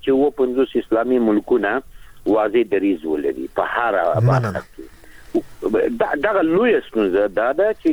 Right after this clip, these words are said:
Speaker 1: که دا حل نه شي، زه فکر کوم چې جګړه به، اه، اه، دوام لري او د دې نه به همغه خارجي استخبارات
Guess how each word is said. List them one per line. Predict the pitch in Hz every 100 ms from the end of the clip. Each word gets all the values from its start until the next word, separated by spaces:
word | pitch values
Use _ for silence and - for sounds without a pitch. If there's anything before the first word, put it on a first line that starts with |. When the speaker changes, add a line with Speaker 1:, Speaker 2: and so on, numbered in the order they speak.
| -
Speaker 1:
که | 101
دا | 131 127 107
حل | 131 110
نه | 151
شي، | 208
زه | 170
فکر | - 131 123
کوم | 147 156
چې | 135 110
جګړه | 95 104
به، | 104 98 92 - - - -
اه، | 98 98 90
اه، | 95 95 95
دوام | 90 90 107 156 196
لري | 214 226 226
او | 214 143
د | 113
دې | 107 135
نه | 143
به | 139 156 156 151 147 139 98
همغه | 101 104 123
خارجي | - 98 101 101 117 110
استخبارات | 98 - 82 85 101 147 190